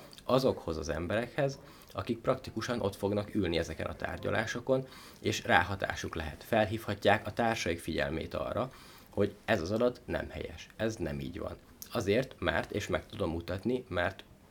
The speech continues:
nem tudom, hat meg nyolcezer adat vizsgálata alapján tudjuk ezt mondani.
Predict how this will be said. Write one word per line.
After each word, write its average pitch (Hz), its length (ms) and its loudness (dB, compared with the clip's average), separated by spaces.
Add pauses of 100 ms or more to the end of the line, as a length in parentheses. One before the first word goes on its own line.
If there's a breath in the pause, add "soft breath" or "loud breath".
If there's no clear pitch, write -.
(180)
nem 78 220 -10
tudom, 101 360 0 (440)
hat - 300 -2
meg 87 180 0
nyolcezer 85 600 2
adat 82 380 -4 (100)
vizsgálata 85 640 0
alapján 90 540 0
tudjuk 85 340 -6
ezt - 220 -6
mondani. - 400 -10